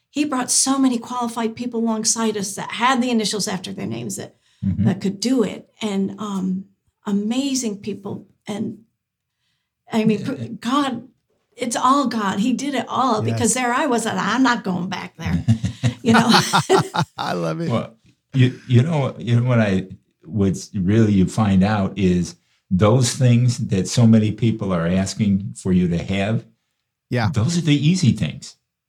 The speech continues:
Speaker 3: Right.
Speaker 2: Right? That, that's not a hard thing. Finding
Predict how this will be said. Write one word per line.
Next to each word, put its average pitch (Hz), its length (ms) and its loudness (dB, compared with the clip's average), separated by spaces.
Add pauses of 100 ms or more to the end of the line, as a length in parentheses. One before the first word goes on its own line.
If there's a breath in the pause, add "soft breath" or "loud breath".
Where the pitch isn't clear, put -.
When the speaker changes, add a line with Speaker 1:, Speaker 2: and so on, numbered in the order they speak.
(180)
Speaker 3:
Right. 143 320 -2 (580)
Speaker 2:
Right? 147 220 4
That, 160 220 0
that's 185 240 0
not 117 160 4
a 95 40 0
hard 113 260 0
thing. - 260 -8 (460)
Finding 139 880 0